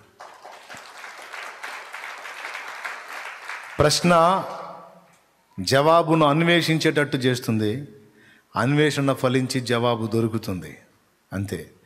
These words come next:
అది నేను చెప్పానా? సాక్షాత్తు యేసయ్యే చెప్పాడు. ఆ, వెదకుడి అయిపోయింది, తట్టుడి, అడుగుడి, ఉమ్, ప్రశ్నయ్,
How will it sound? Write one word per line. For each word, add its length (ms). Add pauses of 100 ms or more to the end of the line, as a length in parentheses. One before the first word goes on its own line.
(520)
అది 120
నేను 180
చెప్పానా? 480 (400)
సాక్షాత్తు 500
యేసయ్యే 440
చెప్పాడు. 480 (840)
ఆ, 400
వెదకుడి 640 (1000)
అయిపోయింది, 640 (1800)
తట్టుడి, 580 (1200)
అడుగుడి, 540 (1000)
ఉమ్, 220
ప్రశ్నయ్, 560